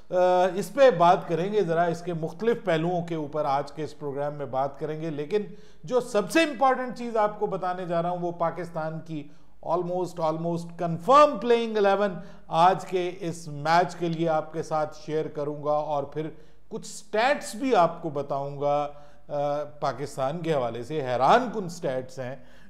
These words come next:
जो कि मेरे सामने आए हैं। और इस मैच में हारिस रऊफ भी कुछ कर सकते हैं अगर उनको मौका मिलता है। और also, अ, शारजाह में मैच हो रहा है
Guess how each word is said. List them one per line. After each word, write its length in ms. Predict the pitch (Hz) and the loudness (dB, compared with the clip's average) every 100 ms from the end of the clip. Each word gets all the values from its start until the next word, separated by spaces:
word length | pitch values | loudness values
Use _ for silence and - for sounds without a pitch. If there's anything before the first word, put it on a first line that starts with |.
| - | -12
जो 160 | 117 131 | -6 -4
कि 160 | 127 | -4
मेरे 240 | 127 127 131 | -4 -2 -4
सामने 400 | 127 127 135 135 | -4 -6 -6 -6
आए 240 | 120 127 | -4 -6
हैं। 340 | 131 123 135 139 | -6 -6 -8 -8
और 580 | 131 123 127 120 127 - - | -6 -4 -4 -4 -8 -8 -10
इस 200 | - - | -10 -2
मैच 320 | 165 175 202 | 4 4 4
में 320 | 175 190 180 175 - | 0 -2 -2 -6 0
हारिस 360 | 143 170 185 170 | 6 6 6 2
रऊफ 280 | 156 220 190 | 2 2 2
भी 120 | 208 | -4
कुछ 220 | 214 190 | -2 -2
कर 180 | - 185 | 0 -2
सकते 360 | - 180 175 180 | -2 -6 -4 -4
हैं 120 | 175 | -2
अगर 240 | 156 165 | -2 -4
उनको 260 | 160 151 165 | -4 -4 -2
मौका 360 | 143 147 170 | 0 0 0
मिलता 360 | 160 156 143 160 | -2 -2 0 2
है। 260 | 156 156 - - - - | 4 2 -4 -16 -16 -12
और 420 | 151 156 151 156 147 | -2 0 2 0 0
also, 380 | 160 208 - 233 151 - - - | 2 2 6 6 6 0 -12 -8
अ, 400 | 151 151 147 147 139 - - - - - - - - - - | 0 4 4 2 -2 -10 -16 -16 -16 -16 -16 -16 -16 -16 -6
शारजाह 380 | - 165 180 220 | 4 6 10 8
में 120 | 202 | 8
मैच 260 | 175 170 - | 6 4 4
हो 100 | 147 | 2
रहा 140 | 127 | 2
है 100 | 110 | 0